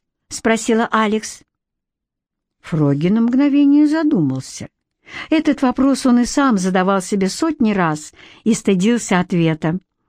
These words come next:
"Я хранил этот дневник у себя много лет, на случай, если вдруг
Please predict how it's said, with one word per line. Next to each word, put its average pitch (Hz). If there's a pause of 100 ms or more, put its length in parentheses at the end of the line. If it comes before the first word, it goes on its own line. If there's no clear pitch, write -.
(1400)
"Я 349
хранил 254
этот 220
дневник 185
у 202
себя 196
много 220
лет, 190 (760)
на 302
случай, 294
если 269
вдруг 262